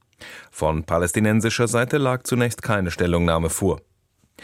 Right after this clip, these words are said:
Zwischen Israel und der militant-islamistischen Hamas gilt seit dem neunzehnten Januar die erste Phase einer Waffenruhe.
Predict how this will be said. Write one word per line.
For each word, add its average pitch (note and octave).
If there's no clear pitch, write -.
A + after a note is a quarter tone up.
Zwischen C3
Israel B2+
und -
der G#2
militant-islamistischen G#2
Hamas G2
gilt G#2
seit G2
dem F2+
neunzehnten G2+
Januar G#2+
die A#2
erste A2
Phase G2+
einer G2
Waffenruhe. G#2